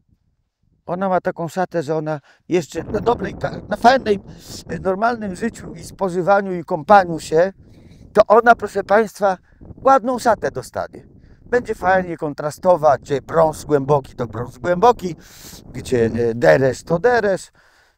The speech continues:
I tutaj będzie dobrze. Nie była bita, nie, ale była zaniedbana. A ja państwu powiem tak. Nawet sam pies by wolał być czasami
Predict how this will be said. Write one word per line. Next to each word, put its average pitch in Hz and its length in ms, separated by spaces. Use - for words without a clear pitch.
I 214 120
tutaj 233 300
będzie 214 340
dobrze. 240 440
Nie 226 160
była 214 340
bita, - 260
nie, 160 260
ale 180 200
była 175 220
zaniedbana. 139 880
A - 100
ja 214 120
państwu 175 360
powiem 165 280
tak. 113 360
Nawet 185 320
sam 254 220
pies 226 240
by 170 120
wolał 156 280
być 143 140
czasami 139 440